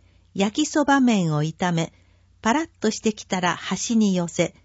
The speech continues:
豚バラ肉と小松菜の茎、玉ねぎを炒める。三、豚バラ肉に火が通ったら、麺をかぶせて、およそ三十秒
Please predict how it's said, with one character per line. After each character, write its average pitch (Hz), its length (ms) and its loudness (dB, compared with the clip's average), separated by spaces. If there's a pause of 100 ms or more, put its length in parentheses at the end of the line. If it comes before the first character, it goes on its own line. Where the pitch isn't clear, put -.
(640)
豚 294 300 2
バ 262 120 2
ラ 247 140 2
肉 226 280 0
と 165 180 0
小 - 180 0
松 254 320 2
菜 220 160 2
の 185 180 0
茎、 - 500 -6 (400)
玉 254 300 4
ね 269 160 4
ぎ 226 200 0
を 247 180 2
炒 165 240 -2
め 147 160 -2
る。 - 180 -10 (1160)
三、 220 420 0 (760)
豚 214 340 2
バ 285 120 2
ラ 277 140 2
肉 240 280 2
に 180 120 2
火 262 160 0
が 240 140 4
通 220 140 -2 (120)
っ 190 40 -2
た - 220 -4
ら、 165 200 -2 (360)
麺 262 360 4
を 196 80 -2
か 208 180 -4
ぶ 233 140 0
せ 202 180 -2
て、 185 300 -2 (320)
お 190 100 2
よ 285 160 4
そ 285 160 0
三 269 320 0
十 247 280 0
秒 170 420 0